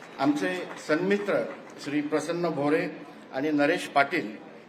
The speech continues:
यांचेही या क्षणी मी आभार मानतो. आज वैद्यकीय व्यवसायाची घडी अनेक अंगांनी चर्चेचा विषय झाली आहे. त्यात नकारात्मका-, न-, नकारात्मकता अधिक जाणवते. ती घालवून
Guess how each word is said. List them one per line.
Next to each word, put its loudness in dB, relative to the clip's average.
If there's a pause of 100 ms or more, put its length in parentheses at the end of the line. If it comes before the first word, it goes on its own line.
(140)
यांचेही 4
या 4
क्षणी -4
मी 0
आभार 2
मानतो. -4 (1000)
आज 6 (300)
वैद्यकीय -2
व्यवसायाची 2
घडी 2 (160)
अनेक -4
अंगांनी 0 (200)
चर्चेचा -4
विषय 0
झाली -2
आहे. -4 (800)
त्यात 6 (100)
नकारात्मका-, 0
न-, 2
नकारात्मकता 0
अधिक 0
जाणवते. 0 (380)
ती -2
घालवून 4